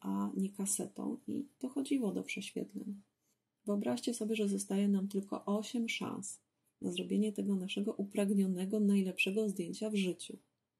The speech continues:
Dobrze jest zrobić sobie teraz takie ćwiczenie.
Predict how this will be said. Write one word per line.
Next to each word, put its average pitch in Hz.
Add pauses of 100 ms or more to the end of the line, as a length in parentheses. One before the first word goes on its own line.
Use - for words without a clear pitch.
(200)
Dobrze 285
jest 202
zrobić 294
sobie 233
teraz 277
takie 233
ćwiczenie. 196